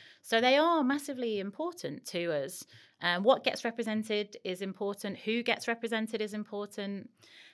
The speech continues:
Um, and as you've mentioned, it's, it's not just kind of about, uh, more diverse representations, although that's one part of it, um, because we don't wanna end up in a, in a kind of situation where things are just tokenistic,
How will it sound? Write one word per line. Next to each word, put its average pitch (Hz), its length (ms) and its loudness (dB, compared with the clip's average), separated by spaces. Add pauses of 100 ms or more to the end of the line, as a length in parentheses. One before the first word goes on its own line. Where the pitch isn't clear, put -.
(120)
Um, 185 240 2
and 247 100 4
as 302 160 2
you've 277 140 -2
mentioned, 247 400 2
it's, 160 140 -4
it's - 180 -6
not 277 160 -2
just 262 240 -6
kind 233 220 -2
of 214 80 -4
about, 202 420 2 (420)
uh, 185 220 6
more 208 200 0
diverse 196 520 0
representations, 180 880 -4
although 185 240 2
that's 185 240 0
one 180 220 -2
part 214 320 -2
of - 100 -10
it, - 320 -8 (340)
um, 175 380 -2
because 226 300 -4
we 220 100 -2
don't 240 220 2
wanna 220 160 0
end 190 260 -2
up 185 140 -8
in 185 100 -2
a, 185 260 -2
in 185 120 -4
a - 20 -6
kind 185 220 -6
of 180 60 -6
situation 185 600 -4
where 175 160 -6
things 185 240 -6
are 180 60 -10
just 165 200 -12
tokenistic, 180 720 -6